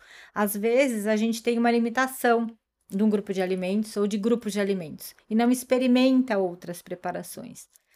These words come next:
Vegetais verdes escuros, folhas cruas, elas são muito importantes, não só por minerais específicos que regulam o nosso metabolismo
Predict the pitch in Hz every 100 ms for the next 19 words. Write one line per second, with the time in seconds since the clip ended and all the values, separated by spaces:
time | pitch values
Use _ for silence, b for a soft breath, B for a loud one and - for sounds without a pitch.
0 | b 185 202 214 214 233 269 269 226 220
1 | 196 196 - 170 156 160 - - b _
2 | - 233 262 214 208 - 196 214 196 190
3 | 196 208 202 233 262 269 226 214 - 165
4 | 160 - 220 247 247 214 202 202 190 185
5 | 196 226 214 - 247 - 233 254 - -
6 | 302 - 226 240 196 220 277 277 214 185
7 | 170 - 175 175 165 165 175 208 254